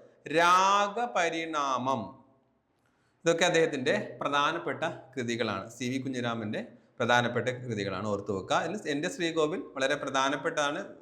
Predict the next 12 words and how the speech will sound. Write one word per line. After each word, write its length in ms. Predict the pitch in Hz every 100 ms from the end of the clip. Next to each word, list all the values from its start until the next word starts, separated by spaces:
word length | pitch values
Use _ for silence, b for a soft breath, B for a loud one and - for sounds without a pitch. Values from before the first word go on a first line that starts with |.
| 127 131
വേറെയും 260 | 147 185
പരീക്ഷകൾക്ക് 560 | 220 185 175 185 165 165
ഇത് 100 | 156
ചോദിച്ച് 380 | 160 139 135 151
കണ്ടിട്ടുണ്ട് 640 | 147 120 113 135 120 95 90
ട്ടോ. 120 | 123 104 - B B
അപ്പൊ 140 | 147 156 151
ഓർത്തു 200 | 151 151
വെക്കുക, 240 | 120 123 156 214
ഇത് 160 | 156 190
രണ്ടായിരത്തി 400 | 151 143 143 151
ഇരുപത്തിരണ്ട് 460 | 143 135 139 135